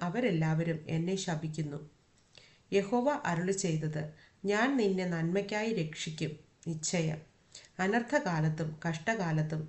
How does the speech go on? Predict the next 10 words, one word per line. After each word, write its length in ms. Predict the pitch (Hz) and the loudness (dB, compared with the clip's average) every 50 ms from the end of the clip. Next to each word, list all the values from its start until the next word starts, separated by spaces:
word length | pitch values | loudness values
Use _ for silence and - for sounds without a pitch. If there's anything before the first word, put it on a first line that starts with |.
| - 170 | -6 -4
ഞാൻ 200 | 175 175 175 190 196 | -2 -2 -2 -2 -2
ശത്രുവിനെ 600 | - - 175 160 160 196 202 208 220 226 233 240 | -2 -2 -4 -2 -2 -2 -2 -2 0 0 0 0
കൊണ്ട് 320 | 233 - 170 160 151 151 151 151 - - - - - _ _ | 0 0 0 0 0 0 -2 -6 -8 -14 -20 -20 -20 _ _
നിന്നോട് 400 | 180 185 190 190 196 202 214 208 | -2 0 0 2 2 2 0 0
യാചിപ്പിക്കും, 800 | 214 185 170 160 156 160 165 - 220 - 202 185 156 - 160 151 151 - - _ - | 0 0 2 2 2 2 0 0 -4 -2 -2 -4 -2 -4 -6 -6 -8 -10 -12 _ -4
നിശ്ചയം. 480 | 160 156 156 - - 170 151 139 - - - _ _ - - - - - - - _ _ _ | -4 -2 -2 -2 -2 -2 -2 -2 -4 -8 -14 _ _ -20 -20 -20 -20 -20 -20 -20 _ _ _
താമ്രവും 640 | 190 185 185 190 202 208 220 226 226 226 247 269 247 - | 2 2 4 2 2 2 0 0 0 0 0 0 0 -2
ഇരുമ്പും 440 | - 180 175 185 190 190 190 180 160 - - - - 156 | -2 -2 0 0 0 0 -2 -4 -4 -6 -8 -12 -8 -6
വടക്കൻ 440 | 170 175 165 185 185 - 247 247 226 | -4 -2 -2 -2 -2 0 0 2 2
ഇരുമ്പും 400 | 190 165 160 160 160 156 147 135 | 2 2 2 2 2 2 0 -2